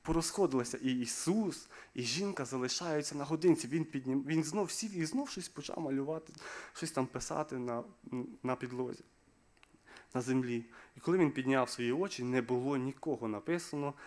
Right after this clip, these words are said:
Він побачив тільки жінку, і він тільки остався, і він звернувся до неї. Е, «Хто,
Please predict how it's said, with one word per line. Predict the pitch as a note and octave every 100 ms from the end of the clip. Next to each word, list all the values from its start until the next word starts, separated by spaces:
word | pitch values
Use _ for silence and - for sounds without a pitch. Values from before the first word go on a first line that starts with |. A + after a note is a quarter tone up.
| - -
Він | C#3+ C3+
побачив | A#2 C3+ B2+ A#2
тільки | B2 A#2+ A#2 G#2+
жінку, | G#2 C#3+ F#3+ F#3+ F#3 F#3 F3 _ _ - - - _ -
і | C3 B2
він | C3+ A2+
тільки | A2+ -
остався, | C#3 - - F3+ F3 - -
і |
він | D#3+ D#3+
звернувся | D#3 C#3 D3+ D#3 - C3+
до | C3
неї. | C3+ B2+ A2 - - - - - _ _ _ _ -
Е, | A#2 A2+ - - -
«Хто, | - - - A#3 A3